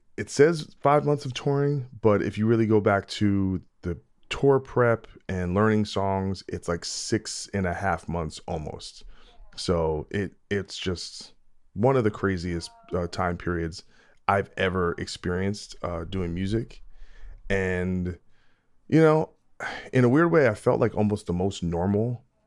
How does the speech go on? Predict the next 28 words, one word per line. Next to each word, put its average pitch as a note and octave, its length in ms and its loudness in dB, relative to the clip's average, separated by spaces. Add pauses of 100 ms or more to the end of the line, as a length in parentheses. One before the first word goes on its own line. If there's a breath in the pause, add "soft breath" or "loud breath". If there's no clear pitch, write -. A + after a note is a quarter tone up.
(220)
I've G2 140 2
ever F#2+ 180 2
felt F#2+ 340 0
coming G#2 240 2
home G#2+ 140 2
from A#2 160 -4
a A2 40 -2
tour. B2+ 440 0 (520 soft breath)
Like, F#2+ 200 0
I F#2+ 180 4
always, A#2 220 4
in B2+ 160 4
a A#2+ 40 4
weird C3+ 200 4
way, C3 80 6
I A2+ 40 6
almost G#2+ 220 0
got G2+ 160 2
so C3 200 4
used B2 240 0
to - 40 -16
touring A2 360 2
that F2 100 0
I F2+ 60 -2
just F2+ 320 -4
got F2+ 240 -2
to - 80 -10
just, E2 360 -8